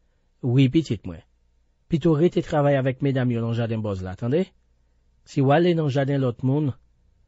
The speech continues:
malè ka rive w. Nawomi te ankouraje Rit, swiv konsèy Bòz te ba li, pou l te ka rete ranmase tèt lòj nan jaden Bòz la ase, pou malè pa t rive l.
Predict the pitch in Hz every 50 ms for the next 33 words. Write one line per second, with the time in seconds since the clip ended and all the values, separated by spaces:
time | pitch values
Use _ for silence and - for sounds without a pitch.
0 | _ _ - 123 127 123 117 110 107 - 110 107 117 120 113 127 120 104 92 -
1 | _ _ _ _ _ _ _ _ _ _ _ _ _ _ _ _ _ _ _ _
2 | _ _ _ _ _ _ _ _ _ _ _ - 143 160 175 175 180 175 165 170
3 | 196 226 220 - - 156 147 139 135 135 135 135 - 156 147 127 - 170 165 151
4 | 143 127 117 117 107 101 98 120 139 135 131 - - 127 113 107 - - 123 113
5 | - 123 113 110 110 110 127 135 147 135 120 107 - - - 113 104 110 110 104
6 | 98 98 104 127 135 135 131 131 - 101 98 - 104 101 - 104 98 104 107 101
7 | - - 113 107 - 123 123 117 113 107 - - 135 123 - 107 - - 113 117
8 | 120 120 107 - - _ _ _ _ _ _ _ - 127 127 127 120 117 127 120
9 | 113 127 127 120 110 107 101 98 101 101 98 98 98 - - - 135 117 95 -
10 | - 104 98 98 95 98 98 92 98 95 - 110 110 107 104 104 95 90